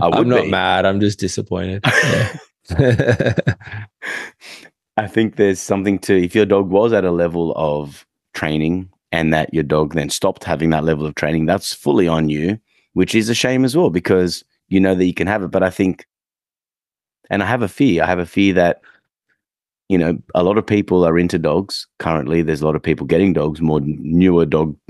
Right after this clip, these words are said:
Speaker 1: owners about. Is it a fad?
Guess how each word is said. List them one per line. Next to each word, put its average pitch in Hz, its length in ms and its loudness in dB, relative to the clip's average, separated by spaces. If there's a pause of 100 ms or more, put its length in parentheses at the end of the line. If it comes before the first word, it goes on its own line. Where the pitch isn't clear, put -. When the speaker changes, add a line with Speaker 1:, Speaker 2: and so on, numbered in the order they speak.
Speaker 1:
owners 80 520 -2 (140)
about. 78 500 0 (1700)
Is 101 160 2
it 101 80 2
a 87 80 0
fad? 104 560 -2